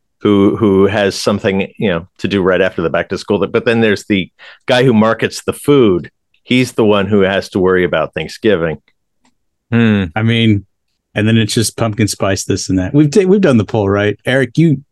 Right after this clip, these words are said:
Speaker 3: you don't mind the pumpkin spice,
Speaker 1: I
Speaker 3: correct?
Speaker 1: love it. I love it. I
Speaker 3: And
Speaker 1: wish that they did more gingerbread, though. I miss
Speaker 3: Oh,
Speaker 1: gingerbread
Speaker 3: God.
Speaker 1: lattes.
Speaker 3: And what, what is your stance on the pumpkin spice whatever, Brian? I can't
Speaker 2: Meh.
Speaker 3: remember.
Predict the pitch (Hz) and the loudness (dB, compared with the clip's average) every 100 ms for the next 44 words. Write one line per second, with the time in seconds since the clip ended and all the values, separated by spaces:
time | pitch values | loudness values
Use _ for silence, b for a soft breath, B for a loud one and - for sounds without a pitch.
0 | _ - 147 156 120 113 110 104 98 92 | _ -2 2 2 2 2 2 0 -2 -2
1 | 95 - _ - 90 82 - 107 120 92 | -4 -6 _ -8 -6 -6 -2 0 2 0
2 | 92 107 113 101 - _ - 98 98 101 | 0 2 2 0 -6 _ -6 -2 2 2
3 | 117 147 - 123 123 120 147 139 - 151 | 2 2 0 0 2 4 2 0 0 0
4 | 135 B B - 123 143 120 139 127 123 | 0 B B -2 0 0 2 0 2 0
5 | 92 87 73 - 67 - _ 85 82 85 | -2 -2 -4 -4 -8 -8 _ -4 -2 0
6 | 107 101 104 113 110 107 87 85 80 - | -2 0 -2 -2 -2 -2 0 -2 -2 -4
7 | 67 - - _ _ _ _ _ _ _ | -6 -6 -14 _ _ _ _ _ _ _
8 | - 113 113 139 139 123 120 117 123 113 | -2 0 2 2 0 2 2 2 2 2
9 | - 107 104 101 - 113 101 95 107 92 | 0 0 0 0 -2 0 0 0 -4 -2
10 | 101 - 98 92 - 101 98 95 92 90 | -2 -2 -4 -4 -4 -2 -2 -2 -4 -6
11 | - - 92 92 92 - 104 143 170 196 | -6 -6 -2 -2 -4 -6 -6 0 2 2
12 | 196 196 143 | 2 0 -4